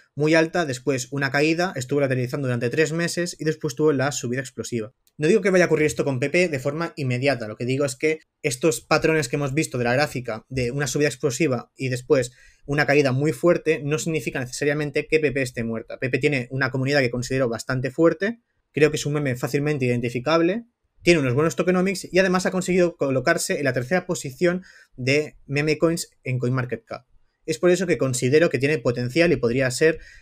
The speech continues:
una moneda meme referencia para el próximo mercado alcista. Pero para hacer estas subidas explosivas, en caso de que lleguen finalmente estas subidas explosivas, habría que esperar a dos mil veinticuatro o dos mil veinticinco, cuando empiece el bull run.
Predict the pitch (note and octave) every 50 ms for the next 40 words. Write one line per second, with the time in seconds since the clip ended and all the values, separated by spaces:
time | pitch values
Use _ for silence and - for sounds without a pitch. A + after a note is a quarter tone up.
0 | - _ _ C#3+ D3 D3+ D3 C#3 C#3 D3 D3+ C#3+ C#3+ C#3 D3 D3+ D#3 D#3+ E3+ F3+
1 | F#3 _ _ _ - C3+ B2+ - C3 C#3+ D#3+ D3+ - D#3 - - B2 A#2 B2+ B2
2 | - C#3+ C3+ B2 A#2 - B2+ A#2 A2 - _ - G#2+ - - _ _ _ _ _
3 | - _ - F3+ E3 F3+ F3 D#3+ C3 B2 - D#3+ D#3 - G3 - - E3+ E3 E3+
4 | E3 D#3+ D3 - - D3+ - - F#3+ D#3+ D3+ D3+ - C3 A#2+ A#2+ B2 C3 D#3 C3+
5 | B2+ B2+ C3+ C3+ C3 B2 C3+ C3+ B2+ C3+ C3+ B2 B2+ B2+ B2 B2+ B2+ B2+ B2+ B2+
6 | C3 B2+ A#2+ A2+ - B2 A#2+ - B2 B2 B2 C3 B2 B2+ C#3 B2+ C#3+ E3 D3+ C#3+
7 | D3+ D3 - - - - - - - - - A2+ B2 C3 C3+ D#3 - - - E3
8 | D#3 D#3 D#3+ D#3 - B2+ B2+ C#3+ D3 - C#3 C#3 C3+ A#2+ B2 B2 C3+ C#3 C#3+ C#3
9 | C3 D#3 D3+ D#3 D#3+ D3+ C3+ B2 C3+ C3+ B2+ A#2 A2 - C3+ B2+ B2 A#2+ A2 -
10 | A2 A2 G#2+ - B2 B2 D#3 D3 C#3+ C3 C3+ A#2+ A#2 A#2 A#2 A2 G2 -